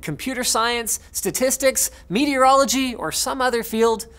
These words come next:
Brilliant's daily challenges help you master concepts by giving you the tools that you need to solve the problems yourself.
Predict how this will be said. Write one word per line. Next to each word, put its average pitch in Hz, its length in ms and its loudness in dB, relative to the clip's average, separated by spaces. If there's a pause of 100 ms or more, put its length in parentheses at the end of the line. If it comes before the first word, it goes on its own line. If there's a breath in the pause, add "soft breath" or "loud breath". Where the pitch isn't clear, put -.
(220 loud breath)
Brilliant's 269 420 2
daily 240 300 0
challenges 220 500 -2
help 233 320 2
you 240 100 -6
master 226 600 2
concepts 202 680 0 (200 loud breath)
by 180 100 2
giving 196 260 -2
you 196 60 -2
the 180 140 -4
tools 294 460 -2
that 226 220 -2
you 220 80 -4
need 185 360 -2 (140 loud breath)
to 156 120 -6
solve 247 480 2
the 254 80 -4
problems 143 640 0
yourself. 117 640 0